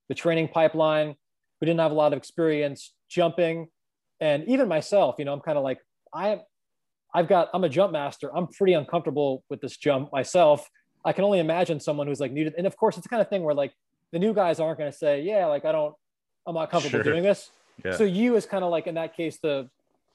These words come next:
Speaker 1: the person responsible, you've gotta, like, not set them up to fail, and even set myself up to fail, right? Because sometimes, like, even as an experienced jumper, like, maybe you didn't jump for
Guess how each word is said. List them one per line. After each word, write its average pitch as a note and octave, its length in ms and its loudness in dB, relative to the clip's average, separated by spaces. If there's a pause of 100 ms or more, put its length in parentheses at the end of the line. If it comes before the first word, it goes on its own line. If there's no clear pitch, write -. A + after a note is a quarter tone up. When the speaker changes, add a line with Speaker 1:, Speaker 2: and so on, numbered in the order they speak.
(200)
Speaker 1:
the D#3 60 -6
person E3+ 500 0
responsible, D3+ 760 -2 (400)
you've D#3+ 180 -2
gotta, F3 180 6
like, D3 360 2 (160)
not D#3 340 -6
set F3 140 0
them D#3 140 0
up D3 160 0
to C3+ 80 -6
fail, D#3 380 0
and E3+ 120 -4
even A3 180 -2
set G3 140 -6
myself D3 300 -2
up A#2 120 -4
to - 80 -14
fail, B2+ 240 -6
right? D3 220 -2
Because D3 340 -4 (400)
sometimes, A3 400 0
like, E3 120 2
even E3+ 180 4
as D#3 100 0
an D#3 60 -2
experienced D#3 420 -4
jumper, F#3+ 240 2
like, C3 160 -2
maybe D#3 200 -2
you D#3 80 0
didn't C#3 180 -6
jump D#3 240 -4
for C3 240 -6